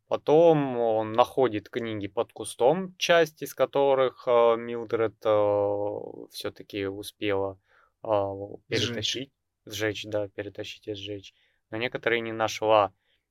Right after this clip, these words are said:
Speaker 1: И он начинает убегать, и за, за ним начинается погоня. По пути он подкидывает в дома пожарных книги.
Speaker 2: Подожди, его атаковала собака, вот этот механический
Speaker 1: М,
Speaker 2: пёс,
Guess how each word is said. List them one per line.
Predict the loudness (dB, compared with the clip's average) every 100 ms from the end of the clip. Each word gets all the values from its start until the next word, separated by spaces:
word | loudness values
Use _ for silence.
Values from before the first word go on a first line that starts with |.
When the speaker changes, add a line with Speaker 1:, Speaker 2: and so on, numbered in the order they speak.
| _
Speaker 1:
И | 2
он | 6 6 6
начинает | 2 2 0 4 6 6 4 -2
убегать, | -2 2 6 4 4 -4
и |
за, | -2 2
за | 2
ним | 2 -6
начинается | -8 -8 -4 -4 -4 -12
погоня. | -4 -4 0 0 0 -2 -6
По | -10
пути | -12 -10 -8
он | -4
подкидывает | -6 -6 -12 -8 -4 -4
в | -4
дома | -2 -2 -2
пожарных | -4 -2 -2 -2 -12
книги. | -16 -10 -8 -8 -10 -12 -20 _
Speaker 2:
Подожди, | -2 -2 -2 -4
его | -6 -4 -2 0
атаковала | 0 -2 -2 -2 2 2 2
собака, | 0 -2 0 0 0 0 -2
вот | -2 -6
этот | -8 -10 -10
механический | -6 -4 0 2 2 -2 -8
Speaker 1:
М, | -2
Speaker 2:
пёс, | 0 0